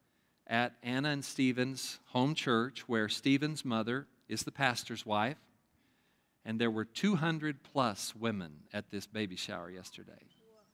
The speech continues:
I don't know how many are in this room, but imagine, just kinda let me use some verbs here. Italian, full gospel,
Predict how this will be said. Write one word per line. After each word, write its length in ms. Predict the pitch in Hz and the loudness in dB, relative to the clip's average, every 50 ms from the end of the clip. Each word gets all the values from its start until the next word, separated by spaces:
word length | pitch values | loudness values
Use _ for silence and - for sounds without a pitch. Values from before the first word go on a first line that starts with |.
| _ - | _ -4
I 60 | 107 117 | -2 -2
don't 100 | 131 131 | 0 0
know 60 | 120 | 0
how 120 | 123 127 | 0 2
many 180 | 123 127 123 120 | 2 2 2 2
are 80 | 120 | 2
in 140 | 120 120 120 | 2 2 2
this 220 | 120 117 117 - 107 | 2 0 0 -2 -2
room, 260 | 98 98 98 98 95 | -2 -2 -4 -4 -2
but 120 | 107 107 | -4 -2
imagine, 600 | 117 113 123 131 135 139 127 - 123 107 101 104 - | -2 0 2 2 2 2 2 0 -4 -4 -6 -6 -6
just 160 | - 139 - | -6 -6 -2
kinda 180 | - 160 147 135 | 0 0 0 2
let 140 | 139 135 123 | 0 0 -2
me 120 | 120 113 - _ _ _ | -4 -4 -6 _ _ _
use 260 | 139 139 131 127 - | 2 2 4 4 2
some 200 | - 117 104 98 | -2 -4 -4 -4
verbs 340 | 95 113 107 107 101 90 - | -2 0 2 2 0 -2 -4
here. 240 | - 98 85 73 - _ _ _ _ _ _ _ _ _ _ _ _ _ _ _ _ - | -6 -6 -6 -6 -8 _ _ _ _ _ _ _ _ _ _ _ _ _ _ _ _ -2
Italian, 720 | 110 110 - - 107 101 104 104 107 113 139 170 190 208 - _ _ _ _ _ _ _ _ _ _ _ - - - - - - _ _ _ _ _ _ _ _ _ _ _ _ _ _ _ _ _ _ _ | -2 -2 0 2 2 4 4 4 4 2 0 -2 -4 -4 -8 _ _ _ _ _ _ _ _ _ _ _ -20 -20 -20 -20 -20 -20 _ _ _ _ _ _ _ _ _ _ _ _ _ _ _ _ _ _ _
full 500 | - - - - - 120 127 143 160 160 | -20 -20 -18 -10 -2 4 6 6 6 6
gospel, 640 | 143 151 135 127 123 - - - - 143 143 156 | 4 4 2 2 2 0 -4 -10 -10 -10 -12 -12